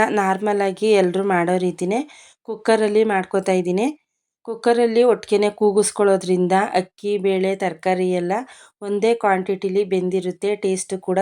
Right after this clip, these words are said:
ತುಂಬಾ ಚೆನ್ನಾಗಾಗುತ್ತೆ. ಇವತ್ತು ನಮ್ಮನೆ ಕುಲದೇವರ ಹಬ್ಬನ ಮಾಡ್ತಾ ಇದ್ದೀವಿ. ಈ ಹಬ್ಬನ ಶ್ರಾವಣ ಮಾಸದಲ್ಲೇನೆ ಮಾಡೋದು. ಎರಡನೇ ವಾರ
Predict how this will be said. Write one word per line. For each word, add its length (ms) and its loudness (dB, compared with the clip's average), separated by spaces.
ತುಂಬಾ 260 -2
ಚೆನ್ನಾಗಾಗುತ್ತೆ. 840 -4
ಇವತ್ತು 520 2
ನಮ್ಮನೆ 560 2
ಕುಲದೇವರ 580 2
ಹಬ್ಬನ 360 2
ಮಾಡ್ತಾ 360 -2
ಇದ್ದೀವಿ. 360 0
ಈ 180 -2
ಹಬ್ಬನ 460 0
ಶ್ರಾವಣ 480 0
ಮಾಸದಲ್ಲೇನೆ 580 0
ಮಾಡೋದು. 500 0
ಎರಡನೇ 380 -2
ವಾರ 260 2